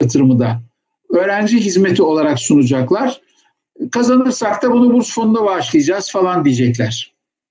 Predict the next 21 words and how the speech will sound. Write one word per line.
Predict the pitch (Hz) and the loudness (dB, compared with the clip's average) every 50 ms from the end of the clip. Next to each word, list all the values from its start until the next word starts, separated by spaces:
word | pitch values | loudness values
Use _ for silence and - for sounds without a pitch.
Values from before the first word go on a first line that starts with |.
| _ _ - | _ _ -6
Anket | 170 185 190 - 240 233 240 233 | -4 -2 0 0 0 0 0 0
yapıldı, | 214 196 - 220 226 208 180 202 135 123 117 - | 0 0 0 0 0 0 0 0 0 -2 -4 -4
pazar | 151 156 156 208 214 208 | -6 -4 -2 -2 -2 -2
araştırması | 208 202 190 - 190 190 190 180 - 196 | -2 -2 -4 -2 -2 -2 -2 0 0 0
yapıldı. | 180 170 185 175 147 127 123 117 117 - - _ - - - _ _ _ _ _ - | 0 2 2 2 2 2 0 -2 -4 -8 -14 _ -20 -20 -20 _ _ _ _ _ -12
Şimdi, | - - 277 294 294 233 160 127 123 - - _ _ _ _ _ _ - - | -4 0 2 4 4 4 2 0 -4 -6 -10 _ _ _ _ _ _ -6 -4
e, | 165 | -2
ayda | 165 165 165 165 185 190 226 247 - 285 285 269 - - | -2 -2 -2 -2 -2 -2 0 0 0 0 0 -2 -4 -2
kaç | - 262 294 294 - 220 | -2 -2 -2 0 -2 -2
bardak | 220 220 220 220 240 233 233 - | -2 -2 -2 -2 -4 -4 -6 -6
satarsın | - 233 208 202 240 240 240 247 - - 214 180 | -4 -4 -4 -2 -2 -2 -2 -4 -4 -4 -4 -4
sorusuna | 147 - 190 208 214 208 - 233 208 208 185 | -2 0 0 0 0 0 0 0 0 2 0
cevap | 170 208 220 226 226 - - | 0 0 -2 -2 -4 -2 -2
vermek | 208 196 196 202 233 226 226 | -2 0 0 0 0 0 0
arkadaşlar | 196 190 196 190 214 202 190 - - 226 220 220 | 0 0 0 0 0 -2 -2 -2 -2 -4 -4 -2
çok | - 214 208 208 | -2 -2 -2 0
zor. | - 156 135 131 156 | 0 0 0 2 0
Bunu | 190 226 220 | 2 2 2
biz | 220 - - | 0 0 -2
tahmin | - 208 208 208 214 202 | -4 -2 -2 0 2 2
edemeyiz. | 180 180 175 160 127 120 - - - - - | 2 2 2 2 2 0 -2 -4 -10 -14 -16